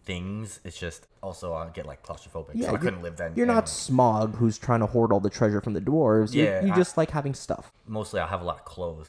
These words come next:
Speaker 1: I watch that show all the time, but, like, their closet is
Speaker 2: One,
Speaker 1: friggin' this
Speaker 2: it,
Speaker 1: tiny, and
Speaker 2: it's
Speaker 1: they
Speaker 2: one
Speaker 1: have
Speaker 2: shirt and maybe, like, two pairs of pants.
Speaker 1: Yeah, something, like, ridiculous. It's like, I can't do that.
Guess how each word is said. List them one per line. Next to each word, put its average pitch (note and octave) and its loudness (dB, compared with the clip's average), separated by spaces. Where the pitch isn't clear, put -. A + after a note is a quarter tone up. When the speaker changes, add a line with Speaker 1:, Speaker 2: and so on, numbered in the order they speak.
Speaker 1:
I F#2 -6
watch F#2+ -2
that D#2+ -10
show F2 -6
all D#2+ -6
the - -18
time, F#2 -8
but, D2+ -14
like, E2 -8
their F2 -4
closet F2+ -4
is E2+ -12
Speaker 2:
One, A2 2
Speaker 1:
friggin' F2+ -14
this G2+ -2
Speaker 2:
it, - -20
Speaker 1:
tiny, G2+ -6
and F2+ 0
Speaker 2:
it's F2+ -4
Speaker 1:
they A#2 0
Speaker 2:
one B2 4
Speaker 1:
have B2 0
Speaker 2:
shirt - 0
and G#2+ 0
maybe, A2 2
like, G2+ -2
two G#2+ -2
pairs G2+ 0
of F#2+ -6
pants. G2 -4
Speaker 1:
Yeah, F2+ 2
something, G2+ -8
like, F2+ -8
ridiculous. F2 -10
It's E2 -16
like, E2 -10
I D2+ -12
can't D2+ -16
do E2 -16
that. D#2 -14